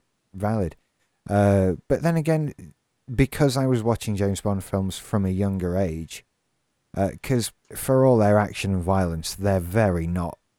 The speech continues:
gruesome at all. Um, I was watching them when Roger Moore films were coming out. I remember View to a Kill coming out. I remember getting Octopussy on video rental. Um, but for some reason, it,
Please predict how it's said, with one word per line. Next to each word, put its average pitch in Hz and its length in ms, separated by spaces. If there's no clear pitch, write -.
gruesome 92 460
at - 180
all. 73 260
Um, 95 440
I 143 180
was 143 220
watching 151 360
them 120 180
when 117 200
Roger 117 260
Moore 120 260
films 87 400
were 82 60
coming 85 340
out. 82 180
I 113 80
remember 120 380
View 110 220
to - 140
a 92 40
Kill 110 300
coming 107 360
out. 113 240
I 95 80
remember 101 520
getting 98 320
Octopussy 104 760
on 95 360
video 98 440
rental. 95 500
Um, 101 600
but 107 200
for 117 120
some 120 260
reason, 120 400
it, 104 180